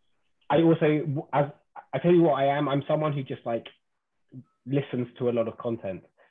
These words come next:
And I try to read as much and listen to as many people. And then that's when I heard Daniel on the podcast, as he said, on the Scout podcast, I got in touch with him 'cause I really didn't know there were people doing this in Israel. Uh, I wasn't really, like, looking, and then I found you, all you guys, and this is really excellent. Um,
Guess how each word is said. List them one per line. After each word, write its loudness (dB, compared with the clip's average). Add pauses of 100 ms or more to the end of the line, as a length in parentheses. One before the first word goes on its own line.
(160)
And -8
I -6
try 0
to -6
read -4
as -6
much -4
and -8
listen -4
to -4
as -2
many -2
people. -2
And -6
then -4
that's -10
when -2
I -6
heard -4
Daniel -2
on -4
the -4
podcast, -6
as -12
he -10
said, -4
on -10
the -8
Scout -4
podcast, -8
I -8
got -8
in -10
touch -4
with -10
him -4
'cause -12
I -4
really -4
didn't -8
know -6
there -6
were -8
people -10
doing -6
this -8
in -8
Israel. -6
Uh, -12
I -10
wasn't -6
really, -10 (180)
like, -12
looking, -4
and -4
then -6
I -12
found -14
you, -10
all -8
you -2
guys, -2
and -10
this -14
is -14
really -8
excellent. -8 (600)
Um, -8